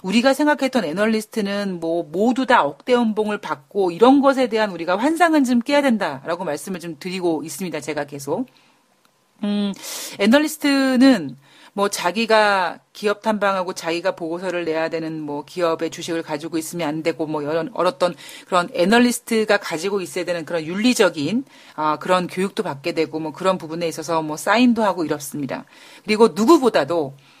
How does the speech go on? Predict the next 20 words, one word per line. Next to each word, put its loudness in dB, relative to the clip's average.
어, 0
이런 0
시장의 0
시스템을 0
잘 -2
알고 0
있는 -4
그런 0
애널리스트가 -2
삼백억 2
원대 4
이득을 0
현금을 4
거머쥐었다. -4
야, 4
진짜, -6
음, -10
엄청나네요. 0
그죠? -2
아, 4